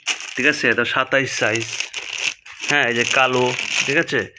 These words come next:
তারপর এখানে আসেন, এই যে একত্রিশ সাইজ, তিরিশ সাইজ, ঠিক আছে, ভিন্ন ভিন্ন কালার রয়েছে। এই যে ছত্রিশ সাইজ, এরকম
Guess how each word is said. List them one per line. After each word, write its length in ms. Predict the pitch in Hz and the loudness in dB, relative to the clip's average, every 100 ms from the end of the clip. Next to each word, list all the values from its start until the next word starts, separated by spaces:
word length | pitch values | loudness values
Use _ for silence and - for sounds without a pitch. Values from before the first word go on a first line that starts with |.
| - - - | -20 -20 -4
তারপর 160 | 123 127 131 | 0 2 4
এখানে 200 | 151 147 | 4 2
আসেন, 320 | 127 139 120 151 | 2 0 0 0
এই 60 | 117 | 0
যে 100 | 120 120 | 2 2
একত্রিশ 300 | - 131 - | 0 -2 0
সাইজ, 220 | 117 113 120 - - - | 2 2 0 -6 -10 0
তিরিশ 240 | 139 135 - | 2 2 0
সাইজ, 280 | 123 113 127 123 - - - - - - - - - | 2 2 2 -2 -8 -12 -18 -18 -18 -18 -18 -18 -6
ঠিক 120 | 127 147 | -2 -2
আছে, 180 | 143 123 95 - - - - - - - 123 | 0 0 0 -4 -4 -6 -10 -8 -8 -4 0
ভিন্ন 220 | 156 156 156 | 2 4 4
ভিন্ন 220 | 156 156 180 220 - - - - - - | 6 6 4 0 -6 -8 -8 -8 -8 -2
কালার 240 | 151 135 127 | 2 2 4
রয়েছে। 360 | 117 110 - 160 - - - - - - | 4 2 0 0 -2 -8 -18 -18 -12 -2
এই 80 | 143 | 0
যে 80 | 131 | 4
ছত্রিশ 380 | 156 147 135 131 - | 2 0 -2 -2 2
সাইজ, 260 | 117 113 139 - - - - - - 160 | 2 2 -2 -10 -6 -2 -2 -2 2 4
এরকম 320 | 185 190 | 6 4